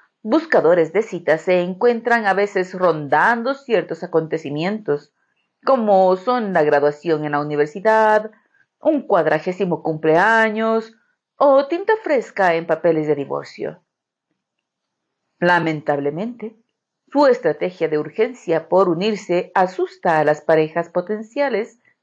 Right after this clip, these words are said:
en vez de atraerlas. Acepta un consejo de Confucio. La desesperación produce transpiración, y la transpiración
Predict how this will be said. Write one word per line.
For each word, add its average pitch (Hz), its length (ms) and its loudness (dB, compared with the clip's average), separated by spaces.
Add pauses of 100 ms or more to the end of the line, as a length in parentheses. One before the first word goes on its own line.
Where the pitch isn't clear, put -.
(160)
en 214 240 0
vez 247 260 0
de 147 140 2
atraerlas. 147 800 0 (1200)
Acepta 262 380 0
un 165 120 0
consejo 160 640 0
de 147 120 0
Confucio. 147 720 -4 (1080)
La 180 180 2
desesperación 165 840 -2
produce 233 420 -4
transpiración, 277 1080 -6 (560)
y 175 100 2
la 151 160 2
transpiración 208 960 -2